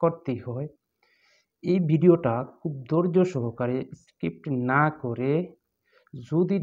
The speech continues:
দেখতে পারেন, তাহলে অবশ্যই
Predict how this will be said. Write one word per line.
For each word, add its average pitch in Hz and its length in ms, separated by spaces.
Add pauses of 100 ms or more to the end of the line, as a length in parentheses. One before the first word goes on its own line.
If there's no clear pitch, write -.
দেখতে - 380
পারেন, 123 340 (840)
তাহলে 131 300 (200)
অবশ্যই 165 680